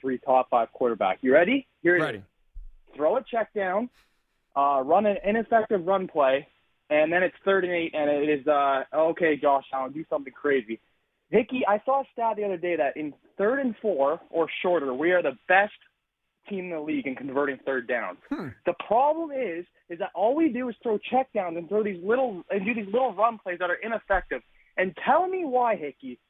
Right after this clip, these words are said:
Speaker 1: tell me why I have not seen Dalton Kincaid up until last week. Our, our tight end that we, that we traded for to
Speaker 2: Yep.
Speaker 1: get, to get in that draft, man. I didn't notice him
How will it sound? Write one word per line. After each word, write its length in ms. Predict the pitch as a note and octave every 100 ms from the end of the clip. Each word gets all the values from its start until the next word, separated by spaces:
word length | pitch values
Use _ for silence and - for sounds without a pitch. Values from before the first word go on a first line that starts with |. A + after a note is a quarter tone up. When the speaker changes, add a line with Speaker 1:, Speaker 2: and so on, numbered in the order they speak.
| -
Speaker 1:
tell 200 | A#3 C4
me 160 | C4
why 440 | A#3 A3 F#3 C#3 C#3 _ _
I 80 | F3
have 180 | F#3 F3+
not 300 | F3 G#3 A3 -
seen 160 | G#3+ E3+
Dalton 380 | F3+ F#3+ G3+
Kincaid 440 | F3 F3 - E3 D#3
up 160 | D#3+ D#3+
until 320 | E3 E3+ E3
last 280 | D3 C#3+ C#3 -
week. 220 | B2 G#2 - _ _ _ -
Our, 240 | E3+ D#3+ -
our 200 | D#3+ E3+ -
tight 200 | A3+ A3+
end 180 | G#3+ G3
that 100 | E3
we, 260 | F#3 F3 C#3
that 160 | F3+ E3+
we 160 | G#3+ - -
traded 420 | G3 B3 B3+ F#3+
for 340 | - D#3 C#3+ C#3 _ _ -
to 60 |
Speaker 2:
Yep. 100 | D3
Speaker 1:
get, 280 | G3 G3 - -
to 60 |
get 260 | E3+ F#3 C3+
in 60 |
that 180 | D3+ D3
draft, 400 | D3 D3 B2 G#2+
man. 160 | C3 C3
I 140 | D#3+ G3
didn't 220 | A3+ G3
notice 260 | G#3 A3 -
him 160 | G3